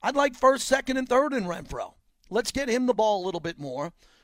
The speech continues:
The Raiders are loaded in the backfield. They have two featured backs, two backs that can explode on any handoff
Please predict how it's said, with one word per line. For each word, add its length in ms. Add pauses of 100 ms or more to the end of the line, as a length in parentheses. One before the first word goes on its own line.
(160)
The 140
Raiders 520
are 100
loaded 840 (320)
in 140
the 80
backfield. 720 (280)
They 120
have 220
two 260
featured 580
backs, 520 (460)
two 220
backs 420
that 180
can 120
explode 600
on 160
any 220
handoff 580